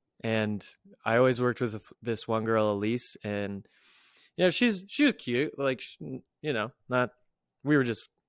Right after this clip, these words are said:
friends, so I didn't ever really think about it. Um, and one, it's, like, one of our later tours. It's, like, around ten P M. So these guys are already fucked when they get to the bike. And so they're drinking.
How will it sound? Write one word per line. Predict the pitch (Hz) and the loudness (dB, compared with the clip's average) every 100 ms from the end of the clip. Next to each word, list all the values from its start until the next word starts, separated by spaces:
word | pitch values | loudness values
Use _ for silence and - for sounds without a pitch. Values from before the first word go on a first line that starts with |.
| - | -6
friends, | - 110 123 | 0 0 0
so | - | -2
I | 104 | 0
didn't | 107 104 | 0 -4
ever | 101 98 | -4 -4
really | 101 101 98 _ _ _ _ _ _ _ - | -2 -4 -6 _ _ _ _ _ _ _ -6
think | 117 - | -6 -4
about | - 95 | -4 -2
it. | 131 147 _ _ _ | -2 -6 _ _ _
Um, | 113 113 110 101 - _ _ _ _ _ - 127 | 0 2 0 -4 -10 _ _ _ _ _ -10 -2
and | 120 113 104 _ _ _ - | 0 0 -6 _ _ _ -8
one, | 113 135 143 135 - - | -2 0 0 -6 -10 -14
it's, | 120 139 | -6 -2
like, | 120 | 0
one | 127 | 0
of | 127 | 2
our | 123 | 2
later | 117 127 127 | 2 2 2
tours. | 113 - 123 104 - - - - | -2 -4 -2 -2 -6 -10 -10 -18
It's, | 110 - | -18 -10
like, | 104 95 | -10 -8
around | 107 104 101 98 | -8 -6 -6 -8
ten | - 107 101 | -10 -10 -8
P | 113 | -8
M. | 101 95 | -6 -8
So | - | -8
these | 113 113 | -8 -2
guys | 123 117 | -2 0
are | |
already | 110 98 | -2 -4
fucked | - 104 98 - | -8 -8 -8 -10
when | 95 | -10
they | 92 87 _ _ - | -10 -12 _ _ -8
get | 98 | -8
to | - | -8
the | 92 | -6
bike. | - 95 95 - _ - - - _ | -4 -4 -6 -14 _ -20 -20 -20 _
And | - | -10
so | - | -2
they're | 113 110 | 0 0
drinking. | 117 110 107 113 110 | -2 -4 -2 -2 -2